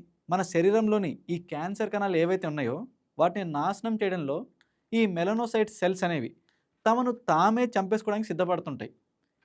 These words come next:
ఈ విషయాన్ని మన జపాన్ శాస్త్రవేత్తలు కూడా చెప్తున్నారు. అంటే ఇప్పుడు తెల్ల జుట్టు వచ్చిందనుకోండి, దానికి ఈ క్యాన్సర్ కణాలు చనిపోతున్నాయనే అర్థం. అంతే తప్ప అయ్యే మనం వయసు అయిపోతుంది, అరే, స్ట్రెస్ ఎక్కువైపోయి ఇలా జరిగిపోతుందని కాదు.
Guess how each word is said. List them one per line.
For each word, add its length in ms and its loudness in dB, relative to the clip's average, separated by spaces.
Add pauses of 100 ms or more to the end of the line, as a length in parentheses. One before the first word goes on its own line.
(120)
ఈ 100 0
విషయాన్ని 380 2
మన 140 2
జపాన్ 420 2
శాస్త్రవేత్తలు 560 0
కూడా 140 0
చెప్తున్నారు. 420 -4 (720)
అంటే 200 4
ఇప్పుడు 260 2 (400)
తెల్ల 220 2
జుట్టు 220 2
వచ్చిందనుకోండి, 640 0 (680)
దానికి 460 6 (100)
ఈ 60 0
క్యాన్సర్ 600 0
కణాలు 320 2
చనిపోతున్నాయనే 680 2
అర్థం. 380 2 (720)
అంతే 240 2
తప్ప 280 2 (260)
అయ్యే 340 6
మనం 400 0
వయసు 260 -2
అయిపోతుంది, 720 0
అరే, 180 -4
స్ట్రెస్ 400 -6
ఎక్కువైపోయి 480 -2
ఇలా 140 0
జరిగిపోతుందని 680 -2
కాదు. 260 -2